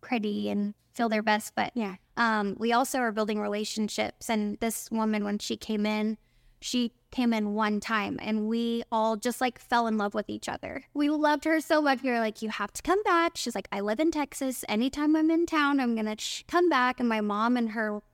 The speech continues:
Speaker 1: were talking. My mom works for me. I haven't mentioned that, but she does spray tans too. Um, and they were, like,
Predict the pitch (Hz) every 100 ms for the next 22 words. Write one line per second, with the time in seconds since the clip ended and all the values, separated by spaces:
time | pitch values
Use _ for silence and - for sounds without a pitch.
0 | _ _ 226 208 - 202 - 208 214 262
1 | 339 294 240 - - 202 208 214 233 285
2 | 294 226 208 - 196 196 - - 202 -
3 | _ _ - 254 233 - - 196 202 202
4 | - 220 202 - _ _ _ _ 233 226
5 | 208 202 208 - _ _ - 247 240 247
6 | 240 226 208